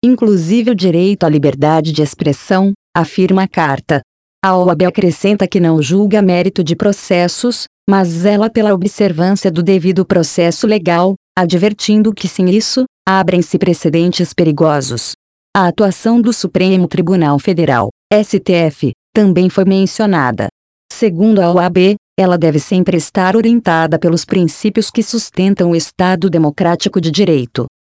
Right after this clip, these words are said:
A entidade ressaltou ainda que é fundamental o respeito às prerrogativas da advocacia,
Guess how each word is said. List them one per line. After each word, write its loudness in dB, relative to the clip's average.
A 2
entidade 0
ressaltou 0
ainda 2
que -2
é 0
fundamental 2
o 2
respeito 0
às -2
prerrogativas 0
da 0
advocacia, 0